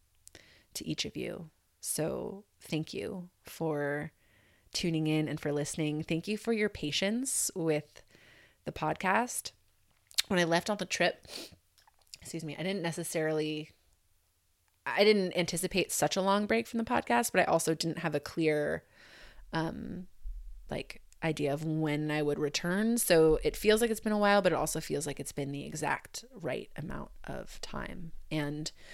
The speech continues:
moving forward, I'm resolving to not hold myself to a rigid schedule with this podcast. I really want to move into a space of allowing it to flow and creating and recording when it feels inspiring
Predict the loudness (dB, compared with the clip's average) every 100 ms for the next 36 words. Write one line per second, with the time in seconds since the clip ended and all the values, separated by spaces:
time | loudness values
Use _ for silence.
0 | -16 -16 -16 -14 0 4 6 6 4 0
1 | 4 6 8 8 6 2 2 2 4 2
2 | 2 4 4 2 0 2 0 2 0 0
3 | -2 -4 0 4 4 4 0 2 2 2
4 | 0 -2 0 0 0 0 0 -2 -2 -4
5 | -4 -6 -6 -6 -6 -8 -8 -8 -6 -6
6 | -2 -2 -2 -4 -4 -4 -4 -8 -8 -12
7 | -4 -2 0 2 4 2 0 -2 -2 -2
8 | -2 -4 -4 -4 -2 -2 -2 -2 -2 -4
9 | -6 -6 -8 -14 -18 -18 -18 -6 0 2
10 | 4 4 2 0 -2 -6 -6 -8 -4 -4
11 | -4 -6 -10 -16 -20 _ _ -20 -10 -2
12 | 0 0 -4 -6 -10 -12 _ _ _ -18
13 | -4 2 4 6 6 4 2 0 -2 2
14 | 4 4 4 0 -2 0 2 2 0 0
15 | 0 0 0 0 0 0 -2